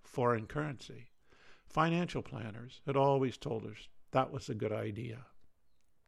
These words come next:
Little did we realize that our entire life was about to be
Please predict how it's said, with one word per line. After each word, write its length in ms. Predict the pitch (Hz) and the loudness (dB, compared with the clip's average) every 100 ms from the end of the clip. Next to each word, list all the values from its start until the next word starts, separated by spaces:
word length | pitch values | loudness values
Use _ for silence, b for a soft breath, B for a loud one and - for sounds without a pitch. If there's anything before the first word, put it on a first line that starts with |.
| _ - _ _ _ - b b b b | _ -20 _ _ _ -20 b b b b
Little 240 | 147 185 160 | 6 6 6
did 240 | 160 143 | 4 2
we 300 | 131 143 135 | 2 2 0
realize 840 | 107 113 143 135 107 98 95 104 110 | 0 4 4 4 0 -4 -8 -12 -4
that 120 | 131 | 2
our 140 | 127 | 4
entire 400 | 127 117 139 123 | 4 2 2 4
life 280 | 117 117 107 | 4 4 2
was 140 | 131 - | 0 -4
about 300 | 113 113 - | 0 0 0
to 80 | |
be 260 | 127 117 104 | -4 -4 -4